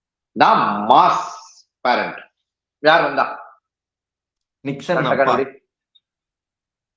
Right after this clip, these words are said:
Speaker 1: காலங்காத்தால ஓபன் பண்ணி கேமராவை நிக்சன் முகத்துல வச்சு ஓபன் பண்றாங்க ஷோவை.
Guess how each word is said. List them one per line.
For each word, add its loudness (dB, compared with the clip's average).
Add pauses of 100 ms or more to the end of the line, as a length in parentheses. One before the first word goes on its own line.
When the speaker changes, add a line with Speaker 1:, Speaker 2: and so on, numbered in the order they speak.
(880)
Speaker 1:
காலங்காத்தால 4
ஓபன் 4
பண்ணி 0
கேமராவை 2
நிக்சன் -8
முகத்துல -6
வச்சு -8
ஓபன் 0
பண்றாங்க -8
ஷோவை. -4